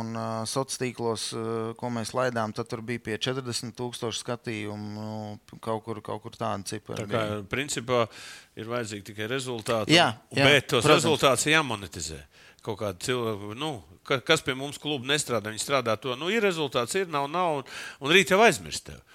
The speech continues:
Speaker 2: Bet tad tu palaid to filmu, un tad visi atcerās, "O, tas tā bija baigi
Speaker 1: Palaid
Speaker 2: krūti."
Speaker 1: filmu, redz, mēs šogad, ā, stadionā tribīnu pabeidzām skaisti
Speaker 2: Nu, pa-,
Speaker 1: ar,
Speaker 2: mēs
Speaker 1: ar
Speaker 2: pa stadionu
Speaker 1: jumtu,
Speaker 2: arī
Speaker 1: jā,
Speaker 2: to gribēju
Speaker 1: nu,
Speaker 2: uzdot
Speaker 1: ar jumtu,
Speaker 2: jautājumu.
Speaker 1: nu, šo, go-, es sēžu pats, nu, kaifoju, nu,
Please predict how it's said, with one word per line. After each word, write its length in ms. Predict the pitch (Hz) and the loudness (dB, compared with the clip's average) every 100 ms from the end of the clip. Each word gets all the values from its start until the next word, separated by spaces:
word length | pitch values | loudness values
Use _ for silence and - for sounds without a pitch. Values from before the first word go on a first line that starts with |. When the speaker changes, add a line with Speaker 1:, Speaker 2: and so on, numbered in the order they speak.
| - - | -20 -8
Speaker 2:
Bet 80 | 113 | 0
tad 140 | 170 143 | 0 2
tu 60 | |
palaid 320 | 120 156 117 101 | 6 8 8 6
to 140 | 110 | -2
filmu, 400 | - 139 185 214 | 4 6 4 2
un 80 | 139 | -2
tad 100 | 156 | 2
visi 200 | 156 175 | 4 6
atcerās, 400 | 196 - 139 107 | 4 4 0 0
"O, 160 | 127 123 92 | 0 -2 -2
tas 160 | 104 | -6
tā 80 | - | -8
bija 220 | 101 104 | -10 -6
baigi 180 | 123 104 | -2 4
Speaker 1:
Palaid 240 | 160 208 | 8 8
Speaker 2:
krūti." 80 | 165 165 | 8 8
Speaker 1:
filmu, 280 | 165 175 160 | 10 10 10
redz, 120 | 160 160 | 10 8
mēs 140 | 131 | 8
šogad, 260 | 165 175 147 | 8 6 4
ā, 320 | 156 151 143 | 4 6 4
stadionā 560 | 139 151 156 147 143 135 123 117 117 151 | 6 6 6 4 6 4 4 2 0 0
tribīnu 340 | 143 135 123 | 2 2 2
pabeidzām 600 | 135 131 117 113 117 110 | 2 4 2 2 0 0
skaisti 320 | - 131 120 | 2 4 8
Speaker 2:
Nu, 60 | 180 | 10
pa-, 80 | 151 | 10
Speaker 1:
ar, 80 | 143 | 8
Speaker 2:
mēs 120 | 160 | 8
Speaker 1:
ar 60 | 156 | 10
Speaker 2:
pa 40 | |
stadionu 280 | 170 165 160 | 10 10 10
Speaker 1:
jumtu, 160 | 143 151 | 8 8
Speaker 2:
arī 140 | 143 127 | 8 8
Speaker 1:
jā, 120 | 135 | 8
Speaker 2:
to 120 | 147 | 8
gribēju 220 | 131 123 | 4 6
Speaker 1:
nu, 60 | 143 | 8
Speaker 2:
uzdot 160 | 135 135 | 8 8
Speaker 1:
ar 60 | 131 | 8
jumtu, 300 | 151 147 - | 6 4 0
Speaker 2:
jautājumu. 160 | 123 | 0
Speaker 1:
nu, 140 | 139 143 | 0 2
šo, 200 | - 143 | 2 0
go-, 280 | 139 151 156 139 | -2 4 4 4
es 160 | 117 | 4
sēžu 320 | - 165 139 | 6 6 6
pats, 280 | - 151 - 131 | 4 2 2 -4
nu, 60 | |
kaifoju, 400 | 120 143 127 113 | 2 2 2 -2
nu, 180 | 110 117 | -6 -8